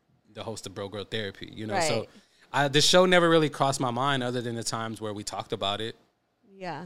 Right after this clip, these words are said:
Speaker 2: So I, it, it wasn't weird. Like, it was just weird. Like I said, that first time. It
Speaker 1: Did
Speaker 2: was
Speaker 1: I look different in person than
Speaker 2: Oh no! I told you I got, I got nervous. Like, like, y'all don't understand. Like,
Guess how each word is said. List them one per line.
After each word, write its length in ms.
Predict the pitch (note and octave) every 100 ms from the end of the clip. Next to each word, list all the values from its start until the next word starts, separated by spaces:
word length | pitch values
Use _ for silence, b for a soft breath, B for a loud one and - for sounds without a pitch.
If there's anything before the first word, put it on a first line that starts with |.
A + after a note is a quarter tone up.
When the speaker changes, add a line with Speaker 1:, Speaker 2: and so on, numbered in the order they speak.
| E3+
Speaker 2:
So 320 | - A2 A2
I, 220 | A#2+ B2+ - B B B
it, 100 | D3 -
it 80 | F#3+
wasn't 360 | C4 A#3 D3+
weird. 440 | A#2 D3 D#3+ D#3+ D3+
Like, 220 | D#3+ -
it 80 | F#3+
was 180 | F#3+ F3+
just 140 | F#3
weird. 240 | C#3 E3 D#3+
Like 140 | C#3+
I 40 | C#3
said, 200 | D3+ C3
that 180 | B2+
first 240 | - D3+ -
time. 300 | E3+ D#3+ E3
It 40 |
Speaker 1:
Did 60 | A#3+
Speaker 2:
was 100 | C4+
Speaker 1:
I 60 | D4+
look 360 | A3+ G#3 G#3+
different 640 | - G3 G3+ A3 F#3+ E3+ -
in 180 | F3+
person 760 | F#3+ F#3 D#3+ - - F#3 F#3 G3+
than 260 | F#3 D#3+ D#3+
Speaker 2:
Oh 300 | C#3+ D3 A#2+
no! 220 | B2 D#3
I 80 | C3
told 280 | - E3 C#3
you 80 |
I 120 | C3 C3
got, 240 | C3 B2+
I 80 | B2
got 180 | C3 A#2+
nervous. 540 | A2+ A#2 C3 A2 -
Like, 460 | A2 G#2+ F#2+ - - _ _ _ _ -
like, 180 | A#2+
y'all 220 | A2+ C#3+ E3
don't 120 | D3+
understand. 680 | C#3+ B2+ - C#3 C3+ A2+ A2+
Like, 260 | A2 G#2+